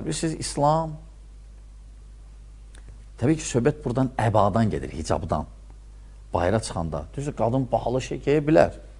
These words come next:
gözəl paltar. Amma, məsələn, naməhrəmlərin qabağında gərək örtünə. Hələ lazım deyil olmaq. Amma məhrəmlərin qabağında geyinsin.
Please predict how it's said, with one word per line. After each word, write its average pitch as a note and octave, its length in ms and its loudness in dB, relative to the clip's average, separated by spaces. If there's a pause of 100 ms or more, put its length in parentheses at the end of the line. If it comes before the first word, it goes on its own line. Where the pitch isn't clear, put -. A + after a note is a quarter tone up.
(160)
gözəl E2 340 4 (200)
paltar. - 360 -10 (920)
Amma, D3+ 300 0
məsələn, A#2 400 0 (1120)
naməhrəmlərin A#2+ 720 4
qabağında A2 480 4
gərək A#2+ 320 2
örtünə. D#2 400 -6 (720)
Hələ G2 200 -2
lazım F2+ 360 -2
deyil D2 240 -6
olmaq. - 260 -14
Amma G3+ 200 2
məhrəmlərin D#3+ 420 6
qabağında F#3 320 0
geyinsin. D#2 320 -2